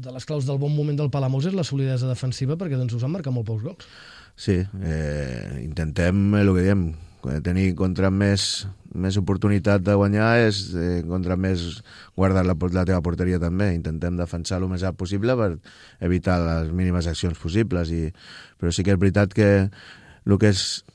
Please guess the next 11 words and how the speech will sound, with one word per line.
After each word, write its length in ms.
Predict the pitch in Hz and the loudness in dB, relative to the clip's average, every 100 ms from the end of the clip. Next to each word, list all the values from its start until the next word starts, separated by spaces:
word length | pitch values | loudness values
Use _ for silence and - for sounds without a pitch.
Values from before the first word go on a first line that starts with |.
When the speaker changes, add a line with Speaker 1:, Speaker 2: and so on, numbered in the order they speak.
| _ - | _ 4
Speaker 2:
tot 240 | 113 104 | 4 6
el 400 | 110 110 113 110 104 | 6 6 6 6 4
compromís 480 | 107 107 110 113 107 | 2 4 4 4 2
defensiu 540 | 107 101 98 - 110 107 | 2 0 0 2 4 6
de 60 | |
l'equip 380 | 104 92 113 117 | 4 2 2 2
és, 500 | 104 92 85 80 82 - | 2 0 -2 -4 -8 -8
és 120 | 78 78 | -8 -6
alt. 240 | 85 87 | -6 -8
Llavors, 420 | - 65 69 69 | -10 -8 -8 -8
eh, 120 | 76 | -8